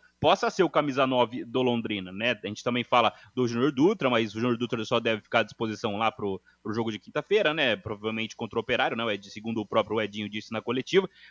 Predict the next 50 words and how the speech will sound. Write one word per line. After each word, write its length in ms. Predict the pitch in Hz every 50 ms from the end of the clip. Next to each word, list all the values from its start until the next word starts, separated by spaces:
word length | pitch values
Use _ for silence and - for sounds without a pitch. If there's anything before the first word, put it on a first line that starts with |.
| _ -
Então 260 | 127 - 147 143 147
acho 160 | 147 160 -
que 80 | - 180
agora 320 | 160 143 135 143 156 170
é 20 | 165
aguardar, 460 | 180 180 196 190 160 139 156 160 165
ver 80 | -
se 140 | 139 - 151
ele 80 | 135 123
vai 200 | 107 127 131 139
fardar 320 | - - 123 113 123 127
mesmo 220 | 123 120 117 123 127
a 40 |
camisa 300 | - 123 120 117 110 123
nove 160 | 117 113 113 110
do 80 | 113
Londrina 360 | 117 117 110 110 117 117 110
contra 400 | - - 120 117 110 - 113 104 - - _ _
o 100 | - 117
Cianorte, 640 | 113 - - 143 151 160 139 131 143 175 202 - - - - -
até 240 | 160 160 - 160 160
porque 300 | - 180 165 - - 156
o 80 | 160
time 220 | 160 - 175 170 170
precisa 440 | - 190 180 160 - 165 165 208 196
disso. 320 | 156 117 - - - - _
Precisa 280 | - 120 120 123 143
de 80 | 143 135
uma 120 | 143 135
referência, 560 | 131 139 127 - 127 113 123 156 196 - - 156
um 40 |
atacante 360 | 151 - 151 - - 147 - 135
muito 200 | 165 180 - -
forte, 400 | - 120 131 175 196 - - - - - _ -
né? 200 | 117 127 143 139
O 80 | 113
torcedor, 560 | - - 127 - - 131 120 135 135 131 123 - - _ _
é, 420 | - 123 127 123 117 110 104 101 - - _ _ _ _ _
deve 600 | 113 107 110 110 139 147 147 135 151 147 143 - _ - 110
ver 160 | 101 139 151 151
em 80 | 143
campo 320 | 127 - 147 135 123 120 127
um, 220 | 131 123 135 135
um 60 | 135 135
atacante 400 | 127 - 139 - 156 143 - 139
muito 280 | 139 151 196 233 -
forte, 280 | - - 156 185 - -
né? 40 | 147
Um 60 | 139
pivô 500 | - - 185 151 110 107 127 165 208